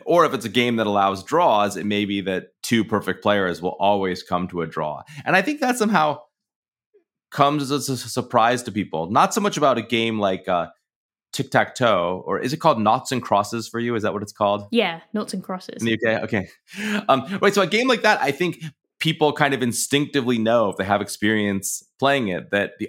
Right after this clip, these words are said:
Speaker 1: only way somebody's gonna win is if the other person screws up, right? The sort of, like, players, if they don't make a mistake, it will always come to a draw. I think people, um, see a game like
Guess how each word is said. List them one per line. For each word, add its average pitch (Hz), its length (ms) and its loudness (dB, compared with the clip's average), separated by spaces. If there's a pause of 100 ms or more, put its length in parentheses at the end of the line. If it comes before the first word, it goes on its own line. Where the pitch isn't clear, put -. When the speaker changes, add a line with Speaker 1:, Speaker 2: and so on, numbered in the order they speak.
Speaker 1:
only 156 240 2
way 131 180 4
somebody's 117 360 0
gonna 107 180 0
win 113 260 0
is 92 140 -2
if 87 160 -6
the 98 100 -6
other 95 200 0
person 92 360 -6
screws 92 400 -4
up, 78 300 -6 (540)
right? 107 120 4
The 107 100 -2
sort 107 200 0
of, 87 100 -4
like, 98 240 -2
players, 120 320 2
if 92 60 -14
they 113 80 0
don't 110 100 0
make 104 120 -6
a 101 40 -2
mistake, 98 480 -2 (460)
it 104 40 -2
will 98 120 0
always 107 320 0
come 95 200 -6
to 95 120 -4
a 90 60 0
draw. 82 340 -2 (300)
I 151 100 2
think 240 280 -4 (180)
people, 151 640 0
um, 117 420 -2 (160)
see 143 320 -2
a 117 60 2
game 110 380 -2
like 90 240 -2